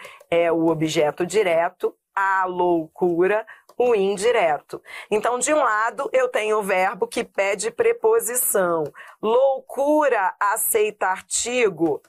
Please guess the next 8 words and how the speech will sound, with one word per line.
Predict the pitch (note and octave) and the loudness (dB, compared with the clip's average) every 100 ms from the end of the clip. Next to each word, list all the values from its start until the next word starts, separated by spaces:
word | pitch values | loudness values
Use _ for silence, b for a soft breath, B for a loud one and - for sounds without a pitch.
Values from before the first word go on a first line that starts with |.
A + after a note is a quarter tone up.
| _ | _
Aceita, | G3+ A3 - A3+ F#3 D#3+ - D3+ | -4 -2 -2 0 0 0 -2 0
ó. | E3+ D#3 - B B | 2 0 -4 B B
Artigo | F#3+ F3+ - - F3+ F3+ F3+ E3+ G#3+ A3 | -4 -4 -6 -10 -8 -2 -2 0 -2 0
antes | F#3 F3+ F#3+ G3 G3 | 0 -2 -2 -4 -2
de | G3+ | 0
loucura. | G#3 A3 A3 G#3 F3 D#3 D3 - b b _ | 0 0 -2 2 2 2 0 -4 b b _
A | F3+ F3+ G3 - | -2 0 0 -2
loucura. | A3 A3 A#3 A#3 B3 A3 G3 E3+ | 0 2 2 0 0 2 2 0